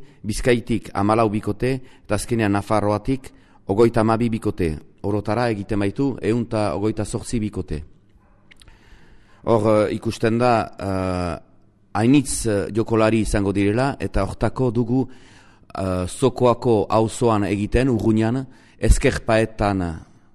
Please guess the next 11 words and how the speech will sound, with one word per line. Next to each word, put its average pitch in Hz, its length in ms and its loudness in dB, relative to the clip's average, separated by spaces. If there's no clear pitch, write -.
aski - 300 0
handia 107 260 4
baita, 101 380 2
eta 107 200 -2
aski 104 240 -4
tokia 107 540 2
duen, 104 380 2
eh, 90 420 -2
leku 107 260 0
bat 101 220 0
delako. 95 500 -2